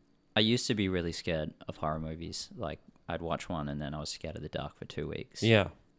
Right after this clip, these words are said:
Speaker 1: Like, well into my twenties.
Speaker 2: Mm-hmm.
Speaker 1: And then I had a therapy session about that.
Speaker 2: And they're
Speaker 1: Uh,
Speaker 2: like,
Speaker 1: and they
Speaker 2: "Just,
Speaker 1: fixed
Speaker 2: yeah,
Speaker 1: me.
Speaker 2: quit it."
Speaker 1: I'm not scared of horror movies anymore, except
Speaker 2: Oh, really?
Speaker 1: Hereditary. That fucked me up.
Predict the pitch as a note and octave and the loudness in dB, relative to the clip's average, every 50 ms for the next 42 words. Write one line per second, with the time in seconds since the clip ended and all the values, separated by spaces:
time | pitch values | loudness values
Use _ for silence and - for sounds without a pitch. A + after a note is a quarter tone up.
0 | _ - D#2+ D#2 D2 - _ _ _ - - _ _ _ - _ _ _ _ _ | _ -2 0 0 -2 -4 _ _ _ -20 -20 _ _ _ -20 _ _ _ _ _
1 | _ - - G2 F#2 F2 F2 E2+ - F2+ F2+ E2+ D#2+ - - F#2 E2 D#2+ D#2 D#2 | _ -2 0 2 2 2 0 -2 -4 -4 -4 -4 -4 -2 -2 -2 -2 -2 -2 -4
2 | D#2+ - - - - A2 G2 G#2+ A2+ G#2 F#2 D#2+ - - _ _ _ - F#2 F2 | -6 -6 -8 -4 -2 0 2 2 2 2 2 -2 -6 -12 _ _ _ -2 0 0
3 | F2+ F2 E2+ E2+ E2+ - - D2+ E2+ F2 E2 E2 D#2+ - - - G2 E2+ E2 E2 | 2 2 0 0 0 0 0 -2 0 0 -2 -2 -4 -4 -4 -4 -2 -2 -2 -2
4 | E2 D#2+ - - - - E2+ E2 D#2+ - E2 E2 - - E2 D#2+ - - E2 D#2+ | -4 -6 -8 -8 -4 0 0 0 0 0 -2 -4 -2 -2 -2 -2 -2 -4 -4 -6
5 | E2 - - - _ _ - - - _ _ _ _ _ _ - G2+ - - E2 | -8 -10 -14 -20 _ _ -20 -20 -20 _ _ _ _ _ _ -6 -2 0 2 2
6 | E2+ F#2+ - - - - D#2+ E2 E2+ - - - - _ _ - - - F#2 F#2 | 2 2 2 0 -4 -4 -2 -2 -4 -6 -8 -14 -20 _ _ -8 -4 2 4 4
7 | F#2 F2 E2+ F2 E2+ E2 - - - _ _ _ _ _ _ _ - - - - | 6 6 6 4 4 2 0 -6 -12 _ _ _ _ _ _ _ -20 -20 -20 -10
8 | - - G#2 G2 F#2 F2 - - - B2 B2 D3+ - F#2 D#2 E2 D#2+ D#2 E2 F#2+ | -4 2 4 4 4 4 0 0 2 4 4 4 4 2 2 2 0 0 0 0
9 | F2 E2 D#2+ - - G2 F#2+ F#2+ F#2+ F2+ - - - G2+ F#2+ F2+ F2+ - - - | 0 0 -2 -2 -2 0 0 0 0 -2 -2 -2 0 0 0 0 -2 -4 -6 -12
10 | - - - G2 G2+ G2+ G2 F#2 E2+ E2 D#2+ - E2 E2 E2+ E2+ E2+ - - - | -10 -4 0 0 2 2 2 2 0 0 -2 -2 -2 0 0 0 0 0 4 6
11 | A2+ B2+ A#2+ C#3 A#2+ A2+ G#2+ G2 F#2 - F2+ E2+ E2+ F2+ F2 - - - - F#2 | 6 8 10 10 10 10 10 8 6 6 2 2 4 2 2 2 0 0 0 0
12 | F2 - - F2+ D#2+ D#2+ D#2 - - | 2 0 -2 -2 -2 -2 -2 -4 -6